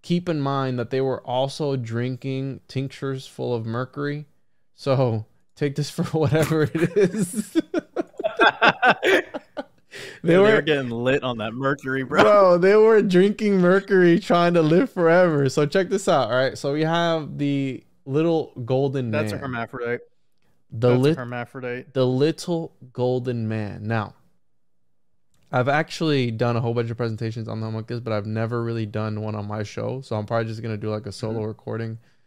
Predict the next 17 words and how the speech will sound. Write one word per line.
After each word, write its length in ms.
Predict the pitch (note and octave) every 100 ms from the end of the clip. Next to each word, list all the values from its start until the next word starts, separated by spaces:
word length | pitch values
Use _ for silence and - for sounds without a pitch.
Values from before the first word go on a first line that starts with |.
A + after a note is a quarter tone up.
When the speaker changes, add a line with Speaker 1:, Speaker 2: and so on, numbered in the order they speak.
| _ _ -
Speaker 1:
on 420 | A2 G#2 G#2 G2+
the 80 | A2
homunculus 560 | G#2+ G#2 G#2+ A#2+ A#2+ B2+
lore. 340 | B2+ C3+ C#3+ _ _ _ _
And 460 | B2+ B2+ B2+ B2+ A#2+
so 300 | - - D3
the 140 | C#3+ C#3+
idea 600 | C3+ C3 D3+ F3+ E3+ C#3
that 480 | C3+ B2 A#2+ G#2 _ _ _ _
by 200 | A#2+ B2+
retaining, 680 | A#2+ B2+ - D3 D#3+ D#3 C3+
so 140 | A#2+ D3
your 160 | C3+ C3
semen 340 | - E3 D#3
is 180 | C#3+ A#2+
magical, 500 | B2 A#2 A2 G#2 G2
right? 220 | G2 F#2+